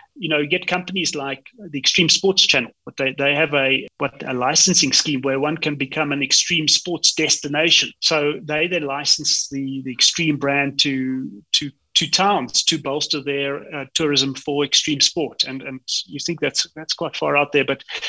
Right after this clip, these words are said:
cities even like Kimberley have become a skateboarding mecca, and, and so an extreme sports, uh, aura is attracted, and then they co-brand these cities. You have Brand Finance, who have just, they, they're launching, I think, this next week or so, where they value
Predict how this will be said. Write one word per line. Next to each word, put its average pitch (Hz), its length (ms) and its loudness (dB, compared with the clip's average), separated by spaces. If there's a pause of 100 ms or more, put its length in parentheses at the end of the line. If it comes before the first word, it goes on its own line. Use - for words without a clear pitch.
(140)
cities - 460 2
even 175 200 2
like 143 220 0
Kimberley 185 380 0
have - 120 -18
become 131 300 -6
a - 20 0
skateboarding 131 680 0
mecca, 131 340 0
and, 131 220 -2
and 131 260 -6
so 139 180 2
an 139 120 0
extreme 143 400 0
sports, - 680 2
uh, 127 420 -6 (120)
aura 165 380 4
is 120 100 0
attracted, - 500 -4
and 131 160 -2
then 131 120 -4
they 131 120 -2 (120)
co-brand 135 560 2
these 127 200 -4
cities. - 440 -2 (400)
You 143 140 4
have 143 280 2
Brand 151 300 2
Finance, 151 520 2
who 139 100 0
have 131 120 -8
just, - 360 0
they, 139 220 -6
they're 135 120 0
launching, 151 420 0
I 127 60 -8
think, 160 300 -8
this 143 200 -6
next 139 220 0
week 185 240 -4
or 151 40 -2
so, 123 300 2 (320)
where 147 160 2
they 160 180 4
value 151 640 2